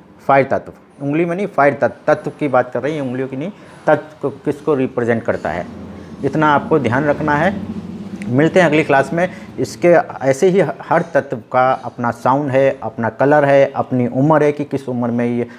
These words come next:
अधिक प्रभावी होता है और कौन सा अलग-अलग आंखें किसका है, ये सब आपको मैं बहुत easy में ब-, मैं बताऊँगा अगली क्लास में, देखते रहिएगा। Thank you very much।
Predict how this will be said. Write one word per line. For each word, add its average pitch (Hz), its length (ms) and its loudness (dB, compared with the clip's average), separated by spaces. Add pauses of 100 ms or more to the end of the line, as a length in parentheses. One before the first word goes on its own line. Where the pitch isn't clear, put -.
(120)
अधिक 131 300 2
प्रभावी 123 380 4
होता 139 240 0
है 185 140 0 (380)
और 110 60 0
कौन 143 260 2
सा 147 260 4
अलग-अलग 127 440 2
आंखें 123 360 0
किसका 135 340 0
है, 120 160 0
ये 131 160 -2
सब 135 300 -2
आपको 117 280 -4
मैं 135 180 -4
बहुत 120 320 -4
easy 123 220 -4
में 127 160 0
ब-, 110 220 0
मैं 117 380 -2
बताऊँगा 139 460 0
अगली 127 200 2
क्लास 110 380 0
में, 123 160 -4
देखते 104 300 -2
रहिएगा। 120 420 2 (640)
Thank 120 180 0
you 127 100 2
very 143 180 4
much। 196 120 0